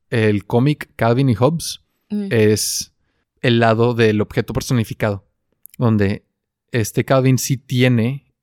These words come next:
Speaker 1: el peluche de un tigre
Speaker 2: Sí.
Speaker 1: y es cuando no hay adultos alrededor que él lo imagina como
Speaker 2: Con vida.
Speaker 1: con vida, como un personaje real, y cuando hay adultos se ve el juguete. Eso también está muy padre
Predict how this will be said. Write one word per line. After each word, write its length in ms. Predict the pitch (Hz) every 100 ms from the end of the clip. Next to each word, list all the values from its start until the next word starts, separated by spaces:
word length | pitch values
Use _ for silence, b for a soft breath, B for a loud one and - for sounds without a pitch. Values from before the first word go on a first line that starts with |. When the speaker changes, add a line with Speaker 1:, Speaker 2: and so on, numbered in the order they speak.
| -
Speaker 1:
el 200 | 110 101
peluche 560 | 107 104 123 - 113
de 80 | 107
un 120 | 104
tigre 520 | 95 160 120 107 110 -
Speaker 2:
Sí. 320 | - 240 220 202 _
Speaker 1:
y 200 | 123 110
es 240 | 107 -
cuando 520 | - 131 120 117 113 107
no 180 | 107
hay 120 | 110 113
adultos 480 | 110 120 113 127
alrededor 720 | 127 120 123 113 110 110 113 _ _ _ _
que 260 | - 110 107 -
él 180 | 107
lo 100 | 110
imagina 640 | 113 110 101 127 110 113 143 _ _ -
como 260 | - 220
Speaker 2:
Con 100 | 214
vida. 360 | 220 202 190 - -
Speaker 1:
con 180 | 110
vida, 240 | 107 147 143
como 160 | 123
un 80 | 113
personaje 380 | 107 - 113 107
real, 200 | 117 120
y 40 |
cuando 220 | 113 107 104
hay 80 | 107
adultos 500 | 143 139 160 147 -
se 140 | -
ve 80 | 117
el 60 | 104
juguete. 420 | - 113 - 120 _ _ _ _ _ _ _ _
Eso 180 | - 113
también 200 | - 113
está 140 | 104 110
muy 220 | 104 107
padre 460 | - 120 139 151